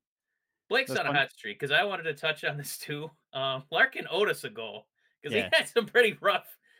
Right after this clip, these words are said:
Speaker 1: um, entry attempts on the power play, especially on the one that led to the shorty, um,
Speaker 2: Yeah, for Reinhart. Yeah, that
Speaker 1: I thought
Speaker 2: was <clears throat>
Speaker 1: that this episode, Matt, was gonna be touching on, "Huh, I think Larkin's still hurt or something,"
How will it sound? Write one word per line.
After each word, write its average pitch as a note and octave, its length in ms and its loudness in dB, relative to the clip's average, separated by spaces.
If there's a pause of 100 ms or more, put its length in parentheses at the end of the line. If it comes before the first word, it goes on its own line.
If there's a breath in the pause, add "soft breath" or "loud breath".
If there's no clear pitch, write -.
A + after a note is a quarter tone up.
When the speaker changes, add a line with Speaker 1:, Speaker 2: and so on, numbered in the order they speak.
(100)
Speaker 1:
um, C#3+ 560 -2
entry E3+ 380 -2
attempts A2+ 400 -6
on B2 120 -6
the A#2+ 60 -12
power D3+ 300 -2
play, G#2 260 -12
especially D3+ 440 -8
on C3+ 100 -8
the C3 80 -14
one C3+ 160 -10
that C3 120 -16
led B2+ 220 -4
to B2+ 120 -12
the A2+ 360 -12 (380)
shorty, D#3+ 560 0 (220)
um, C3+ 580 -6 (440)
Speaker 2:
Yeah, G#2+ 260 0
for - 200 -12
Reinhart. G2+ 540 -6
Yeah, G#2+ 280 0
that A#2+ 140 2
Speaker 1:
I C3+ 40 0
thought B2 140 -2
Speaker 2:
was F3+ 100 -2
<clears throat> - 20 -18
Speaker 1:
that - 100 -20
this E3+ 180 -6
episode, F3 540 -2
Matt, E3 200 0
was C#3 140 -8
gonna C#3+ 180 -6
be C3 100 -8
touching - 380 -6
on, C3 140 -8
"Huh, D#3+ 120 -6
I D#3 120 -6
think D#3 240 -16
Larkin's C3+ 360 -8
still B2 220 -10
hurt A2+ 240 -10
or G2+ 80 -14
something," F#2+ 380 -18